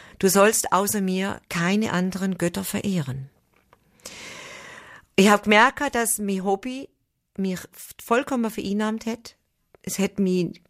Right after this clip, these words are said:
mein ganzes Leben bestimmt. Ich möchte nicht damit sagen, dass man sagen, die Hobbys haben dürfen. Absolut gar, gar nicht. Sicher nicht. Aber die Priorität ist entscheidend. Was steht an erster Stelle und was bestimmt mich?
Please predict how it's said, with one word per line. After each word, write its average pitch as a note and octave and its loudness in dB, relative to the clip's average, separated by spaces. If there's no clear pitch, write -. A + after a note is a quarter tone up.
mein F#3 -2
ganzes F#3+ 2
Leben F3 2
bestimmt. - -2
Ich G#3 6
möchte A3 6
nicht B3+ -2
damit C4+ 0
sagen, B3+ 6
dass A#3 -4
man A3+ -2
sagen, G#3+ -2
die G3+ -2
Hobbys A3 -2
haben A#3 0
dürfen. F3 -2
Absolut G#3 -2
gar, F3 2
gar E3 -6
nicht. - -16
Sicher G#3 0
nicht. - -4
Aber F#3 4
die F3 -12
Priorität F3 0
ist D#3+ -2
entscheidend. D#3 -6
Was E3+ 2
steht E3 0
an E3+ 0
erster E3 -2
Stelle F3+ 2
und E3 0
was D#3+ -2
bestimmt D#3 -4
mich? D#2 -6